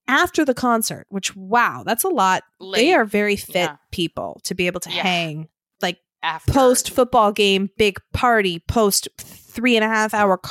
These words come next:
Speaker 1: concert, yacht night. But it
Speaker 2: Mm-hmm.
Speaker 1: could have been a six month anniversary thing, in which case it would have been easier for him to
Speaker 2: Okay.
Speaker 1: just stay in Vegas,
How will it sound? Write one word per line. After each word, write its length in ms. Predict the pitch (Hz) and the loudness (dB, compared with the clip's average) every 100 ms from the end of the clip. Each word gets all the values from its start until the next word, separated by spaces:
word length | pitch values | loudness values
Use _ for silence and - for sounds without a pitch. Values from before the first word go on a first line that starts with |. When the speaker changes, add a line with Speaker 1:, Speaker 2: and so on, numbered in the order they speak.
| 214 208 | -2 0
Speaker 1:
concert, 320 | 185 190 - | 0 -2 -4
yacht 400 | 185 196 226 247 - | -2 2 4 2 -4
night. 280 | - 71 - - - - - _ | -18 -20 -20 -20 -20 -20 -20 _
But 140 | 196 233 | 0 0
it 60 | 185 | 0
Speaker 2:
Mm-hmm. 80 | |
Speaker 1:
could 160 | - 285 | -2 -2
have 100 | 277 | 0
been 140 | 247 | 0
a 80 | 208 | 0
six 380 | - 220 - - | 0 -2 -4 -4
month 220 | 202 196 - | -2 -2 -6
anniversary 920 | 190 175 180 185 - 185 165 160 160 _ _ _ _ | -8 -4 -4 -2 -2 0 -2 -4 -8 _ _ _ _
thing, 440 | - 202 185 151 151 _ _ - - _ - | -6 -2 -2 -4 -10 _ _ -20 -20 _ -4
in 160 | 220 | 0
which 220 | 233 254 | 0 0
case 300 | - 233 220 | 0 2 2
it 100 | - | -2
would 120 | 220 233 | -4 -4
have 80 | |
been 180 | 208 202 | -4 -6
easier 340 | 220 233 240 202 | -4 0 2 0
for 120 | 214 | 0
him 200 | 175 196 | -6 -6
to 40 | 190 | -6
Speaker 2:
Okay. 60 | |
Speaker 1:
just 160 | 190 - | -4 -4
stay 340 | - 214 202 202 | -2 0 2 0
in 100 | 185 | -2
Vegas, 640 | 180 175 185 156 160 - | -4 -2 -2 -2 -2 -4